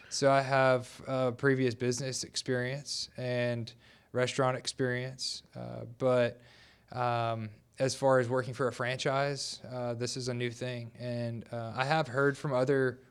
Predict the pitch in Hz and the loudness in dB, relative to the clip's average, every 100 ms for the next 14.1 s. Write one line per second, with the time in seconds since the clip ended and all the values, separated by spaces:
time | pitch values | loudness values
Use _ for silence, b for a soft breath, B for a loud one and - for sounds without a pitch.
0 | - 131 123 127 131 123 123 123 123 123 | -6 -2 0 -2 -2 -2 0 0 2 0
1 | 127 123 131 123 123 113 127 135 123 127 | -4 -4 0 0 0 -4 0 0 -2 -2
2 | 123 117 120 117 113 - 110 110 107 113 | -4 -2 -2 -2 -8 -10 -10 -8 -8 -8
3 | 120 113 117 113 b b b b 117 117 | -6 -4 -4 -8 b b b b -6 -4
4 | 113 113 110 107 - _ _ _ _ _ | -2 -4 -6 -10 -16 _ _ _ _ _
5 | _ - 127 123 127 123 123 - 139 143 | _ -8 -4 0 2 2 -2 0 2 4
6 | 127 120 113 120 113 110 - 113 120 123 | 2 -2 -4 -2 -2 -4 -4 -4 -2 -2
7 | 123 120 117 120 123 117 113 117 113 131 | -2 -4 -8 -8 -6 -6 -6 -10 -4 -2
8 | 127 113 127 127 131 - 117 120 117 113 | -2 0 0 0 0 -4 -4 -4 -2 -2
9 | 113 113 117 117 110 - 120 120 117 117 | -2 -2 -2 0 0 0 0 0 0 -2
10 | 113 - 123 120 120 123 123 - 120 113 | -4 0 2 2 0 -6 -4 -6 -8 -10
11 | 104 113 113 - 107 110 b b b b | -10 -12 -12 -10 -12 -12 b b b b
12 | b 147 156 - 165 156 151 139 143 135 | b 2 6 8 10 10 10 8 6 6
13 | 135 131 131 127 123 123 123 120 123 123 | 4 2 0 2 2 0 -4 -2 0 0